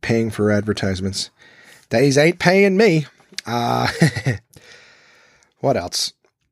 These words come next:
I think I, uh, oh man, I'm gonna try not to, like, just open up a can of nuts.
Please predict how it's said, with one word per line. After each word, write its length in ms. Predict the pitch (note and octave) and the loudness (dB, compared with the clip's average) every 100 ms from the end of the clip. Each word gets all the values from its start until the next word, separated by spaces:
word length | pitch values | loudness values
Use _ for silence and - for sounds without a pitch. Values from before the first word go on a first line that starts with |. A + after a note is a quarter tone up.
| _ _ _ _ _ - | _ _ _ _ _ -2
I 80 | |
think 240 | C#3+ A#3+ C4 | 2 2 4
I, 240 | A3 D#3+ | 4 4
uh, 320 | C3+ G#2+ F#2+ F#2 _ _ _ _ _ _ _ _ _ _ _ _ - | 4 0 -6 -10 _ _ _ _ _ _ _ _ _ _ _ _ -14
oh 160 | A2 A#2 | -8 -4
man, 160 | A#2+ A#2+ | -2 -2
I'm 60 | |
gonna 120 | C3 | -2
try 140 | D3 D#3 | 2 2
not 200 | A2 G#2+ | 2 -2
to, 60 | |
like, 140 | G#2 F#2 | -4 -4
just 200 | F#2+ - | -8 -8
open 200 | G2+ F#2+ | -8 -6
up 80 | F2+ | -8
a 60 | |
can 220 | - F#2 | -8 -6
of 80 | E2+ | -6
nuts. 300 | E2 F2+ - | -6 -6 -8